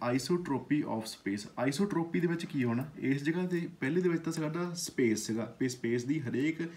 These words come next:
ਜਗ੍ਹਾ ਦੇ ਉੱਤੇ ਕਿਤੇ ਵੀ ਜਾ ਕੇ ਅਸੀਂ same experiment ਕਰਾਂਗੇ, ਇੱਕੋ ਹੀ experiment ਕਰਾਂਗੇ ਤਾਂ ਉਹ same result ਦਊਗਾ।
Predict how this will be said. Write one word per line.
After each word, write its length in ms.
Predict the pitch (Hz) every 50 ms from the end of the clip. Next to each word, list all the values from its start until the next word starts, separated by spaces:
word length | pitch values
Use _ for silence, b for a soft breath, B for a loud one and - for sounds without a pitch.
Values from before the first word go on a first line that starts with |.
| B B B B B B 123
ਜਗ੍ਹਾ 220 | 120 131 139 156
ਦੇ 60 | 147
ਉੱਤੇ 140 | 127 - 165
ਕਿਤੇ 320 | 170 - 165 165 190 202
ਵੀ 120 | 202 202 185
ਜਾ 160 | 135 131 123
ਕੇ 140 | 123 143 143
ਅਸੀਂ 180 | 135 - 156
same 460 | 151 156 - - - 143 165 214 208 196
experiment 560 | 185 - - - 151 147 170 175 170 151 143
ਕਰਾਂਗੇ, 300 | 127 127 131 147 147 135
ਇੱਕੋ 320 | 107 131 147 - - 160
ਹੀ 60 | 156
experiment 480 | 147 143 - - 135 143 147 160 151 143
ਕਰਾਂਗੇ 260 | 123 127 147 156 165
ਤਾਂ 120 | 160 170 170
ਉਹ 40 |
same 280 | - - 135 139 151 160
result 300 | 143 123 123 127 131 143
ਦਊਗਾ। 400 | 135 117 95 - - - 90 -